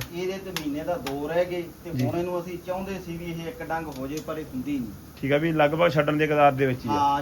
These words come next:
Speaker 1: ਛੱਡਣੀ ਚਾਹੀਦੀ ਆ ਇਹ, ਪਰ ਹੁਣ ਇਹ ਦੁੱਧ ਦੇ ਹੀ ਜਾਂਦੀ ਆ।
Speaker 2: ਅੱਛਾ, ਪਹਿਲਾ ਸੂਆ ਸੂ ਕੇ ਦੂਜੇ ਸੂਏ ਲਈ?
Speaker 1: ਇਹ ਹਾਂ, ਦੂਜੇ ਸੂਏ ਦੀ, ਅੱਠ ਮਹੀਨਿਆਂ ਦੀ ਗੱਭਣ, ਅੱਠਵਾਂ ਮਹੀਨਾ ਲੱਗਿਆ ਇਹਨੂੰ।
Speaker 2: ਠੀਕ ਆ, ਦੋ, ਦੋ ਮਹੀਨੇ ਮੰਨ ਲਓ, ਦੋ ਤੋਂ ਘੱਟ ਹੀ ਆ।
Speaker 1: ਦੋ ਤੋਂ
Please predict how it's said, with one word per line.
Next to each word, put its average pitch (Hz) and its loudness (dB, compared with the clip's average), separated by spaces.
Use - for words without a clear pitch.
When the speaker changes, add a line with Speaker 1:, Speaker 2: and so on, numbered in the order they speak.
Speaker 1:
ਛੱਡਣੀ 156 -6
ਚਾਹੀਦੀ 170 -6
ਆ 170 -2
ਇਹ, 170 -4
ਪਰ 165 -2
ਹੁਣ 170 -6
ਇਹ 165 -6
ਦੁੱਧ 160 -8
ਦੇ 147 -8
ਹੀ 180 0
ਜਾਂਦੀ 123 -6
ਆ। 107 -12
Speaker 2:
ਅੱਛਾ, 160 6
ਪਹਿਲਾ 175 8
ਸੂਆ 170 6
ਸੂ 151 2
ਕੇ 165 2
ਦੂਜੇ 147 4
ਸੂਏ 147 4
ਲਈ? 151 4
Speaker 1:
ਇਹ 156 -6
ਹਾਂ, 139 0
ਦੂਜੇ 156 -6
ਸੂਏ 160 -4
ਦੀ, 185 0
ਅੱਠ - 0
ਮਹੀਨਿਆਂ 190 -2
ਦੀ 143 -6
ਗੱਭਣ, 147 -4
ਅੱਠਵਾਂ 165 -6
ਮਹੀਨਾ 151 -2
ਲੱਗਿਆ 143 -4
ਇਹਨੂੰ। 120 -8
Speaker 2:
ਠੀਕ 147 6
ਆ, 160 6
ਦੋ, 151 8
ਦੋ 151 4
ਮਹੀਨੇ 185 4
ਮੰਨ 143 8
ਲਓ, 143 6
ਦੋ 147 4
ਤੋਂ 156 2
ਘੱਟ 151 2
ਹੀ 127 2
ਆ। 123 2
Speaker 1:
ਦੋ 170 0
ਤੋਂ 202 -4